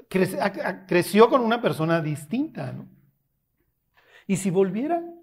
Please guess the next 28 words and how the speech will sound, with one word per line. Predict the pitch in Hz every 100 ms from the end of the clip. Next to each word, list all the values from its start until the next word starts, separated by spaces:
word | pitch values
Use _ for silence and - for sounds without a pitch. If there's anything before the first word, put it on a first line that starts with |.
| _ _ _ _ _ _ -
¿Y | 170
si | 170
volviera | 185 185 240
yo | 233
a | 233
las | 220
andanzas? | 190 202 233 -
¿Qué | 277
pensaría | 349 330 247 226
mi | 202
hijo? | 190 - - _ _ _ _ _ _ - - _ _ _ _ _ _ _ _ _ _ _ _ _
¿Qué | -
pensaría | 160 165 160 156
mi | 147 143
hija? | 277 - - - - _ _ _ _ _ _ _ -
Pues | -
es | 170
muy | 269
probable | 185 190
que | 196
esto | - 214
del | 135
cristianismo | 139 135 131 165 285
sea | 226 160
puro | 160
rollo, | 135 208 339 214
¿no? | 196
Porque, | - - 147 127 -